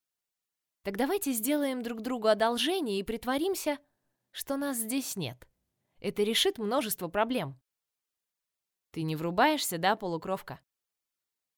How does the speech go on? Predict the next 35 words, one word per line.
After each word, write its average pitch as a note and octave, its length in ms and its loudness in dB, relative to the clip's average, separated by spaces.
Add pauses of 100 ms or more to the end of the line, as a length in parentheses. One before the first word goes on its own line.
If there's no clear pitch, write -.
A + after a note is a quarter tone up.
(260)
Сноуберри G3 560 0
выпрямилась C4+ 680 -4
во B3 120 0
весь A#3+ 280 -4
рост, A#3 400 -6 (320)
глядя G3 400 2
на E3+ 80 -2
меня D#3+ 260 -2
поверх F3 340 -6
своего E3 460 -4
идеального E3+ 480 -2
носа. D#3+ 380 -6 (1400)
«Один E3+ 380 -2
твой D#3+ 240 -2
взгляд F3 440 -2
на D#3+ 100 -4
моего D#3+ 340 -2
принца, G#3 540 -8 (480)
и E3+ 100 -6
это F3 260 0
уже G3 320 0
объявление D#3+ 760 0
войны. D#3 500 -2 (840)
Да E3+ 140 -4
меня F3+ 260 2
тошнит G3+ 600 -2
просто F3 440 0
от D3+ 140 -4
того, F3 300 4
что F#3 200 -2
ты E3 120 -4
с - 80 -8
ним F#3 180 -2
вообще E3+ 440 0
заговорила. F#3+ 760 -2